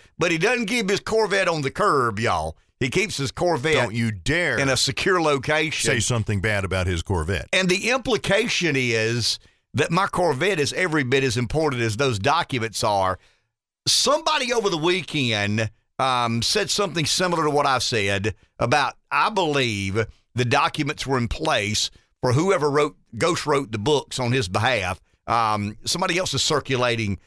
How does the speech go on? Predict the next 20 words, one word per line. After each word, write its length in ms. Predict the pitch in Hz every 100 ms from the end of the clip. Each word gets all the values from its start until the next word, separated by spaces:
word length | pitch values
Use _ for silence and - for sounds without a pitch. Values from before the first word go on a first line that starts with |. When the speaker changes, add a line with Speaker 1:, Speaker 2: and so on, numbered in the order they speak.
| _ -
Speaker 1:
"God, 460 | 254 240 240 196
a-, 260 | 160 156 143
an 120 | 156
innuendo 580 | 180 151 135 123 110 107
or 120 | 113
a 60 | 113
speculation 880 | 190 170 135 123 123 120 110 95 - _ _
similar 400 | - 185 156 131
to 60 | 120
that." 200 | 123 120
But 100 | 151
what 140 | 196
we 100 | 190
did 240 | 156 262
find 300 | - 165 131
out 280 | 123 113 113 _ _ -
over 180 | 151 143
the 80 | 131
weekend, 540 | 165 156 147 123 127
we've 140 | 190